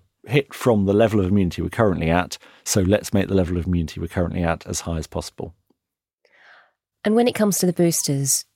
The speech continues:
Speaker 2: one of the arguments people have used against them is that every time we're using boosters here, countries that don't have much of the vaccine aren't getting it. Is that one of the causes for this particular variant?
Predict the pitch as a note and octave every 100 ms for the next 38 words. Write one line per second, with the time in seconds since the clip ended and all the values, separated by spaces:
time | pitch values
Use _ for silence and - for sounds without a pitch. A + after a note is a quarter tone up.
0 | - F3 F#3 F#3+ F#3+ E3+ F3 E3 D#3+ C#3+
1 | C#3+ - D#3 D#3+ D#3 D#3 D3 - F3+ G3+
2 | - - - F#2+ C3 - E3 D#3+ D3 -
3 | D#3 - E3+ E3+ - E3 D#3+ E3 D#3 D#3
4 | D3+ D3+ C#3+ - D3 D#3+ D#3 D3 - -
5 | - _ - F3+ - E3 D#3+ - F#3 F3
6 | C#3+ D3+ D#3+ D#3+ - D#3 D3 D#3 - -
7 | D#3 E3 D#3 E3 _ - D#3+ - D3 -
8 | - - - - - - - D#4+ - C#5+
9 | - B3 C4 B3 A3 - G#3+ F3+ C3 G#2+
10 | - - _ - D#3 D#3 D3+ E3 - -
11 | - - D#3+ D3 C#3+ C#3+ D3 A3